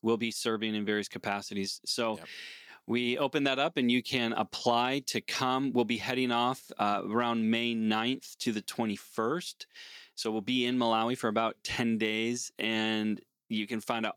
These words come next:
Speaker 1: all the details about this and see if this would be a, a great opportunity for you. We, space is very limited, and we'll have
Speaker 2: Yeah.
Speaker 1: a few more spaces available. So check it out quick.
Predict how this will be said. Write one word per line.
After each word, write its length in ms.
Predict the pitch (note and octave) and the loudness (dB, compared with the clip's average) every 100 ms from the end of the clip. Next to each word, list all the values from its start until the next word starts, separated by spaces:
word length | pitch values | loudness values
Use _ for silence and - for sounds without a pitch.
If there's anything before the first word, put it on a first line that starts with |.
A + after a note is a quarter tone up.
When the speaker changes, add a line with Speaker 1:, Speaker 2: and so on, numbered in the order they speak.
| - | 2
Speaker 1:
all 220 | C#3 D#3+ | 4 4
the 100 | D#3+ | 2
details 400 | C#3+ C3 C#3+ C3 | 0 0 0 2
about 320 | C3 B2+ - | 2 2 2
this 260 | C3+ C3+ - | 2 2 0
and 100 | A2 | -2
see 160 | C3 | 0
if 80 | A#2 | -2
this 200 | A#2+ A2+ | -2 -2
would 120 | A2+ | -2
be 300 | A2 A#2 A2 | -2 0 -2
a, 240 | - G#2+ G2+ | -2 -4 -2
a 80 | G2+ | -2
great 260 | A2+ A2 | 0 0
opportunity 480 | A2 G#2+ G#2+ A2+ A2 | 0 -2 -4 -4 -4
for 140 | G#2 A2+ | -4 -4
you. 160 | A2 | -4
We, 240 | A2 A2+ G#2+ - - - - | -2 -4 -6 -12 -20 -20 -12
space 320 | - C#3+ C#3 | -4 -2 -2
is 100 | A#2 | -2
very 220 | A#2 D3 | 2 4
limited, 380 | C#3+ C#3+ C#3 C#3 | 4 4 2 2
and 80 | A2+ | 2
we'll 160 | A2+ G#2+ | 2 0
have 140 | G#2 | -2
Speaker 2:
Yeah. 60 | G2 | -6
Speaker 1:
a 20 | |
few 200 | - A#2+ | -2 0
more 120 | A#2+ | 0
spaces 420 | - A2+ - G#2+ | -2 -4 -4 -6
available. 500 | G#2 G#2+ G#2+ G#2+ G#2+ - - | -2 -2 -2 -2 -4 -6 -16
So 160 | - - | -12 -4
check 260 | - A#2 | -4 -2
it 60 | B2+ | 0
out 180 | A#2+ - | -2 -2
quick. 360 | - A#2 - | 0 0 0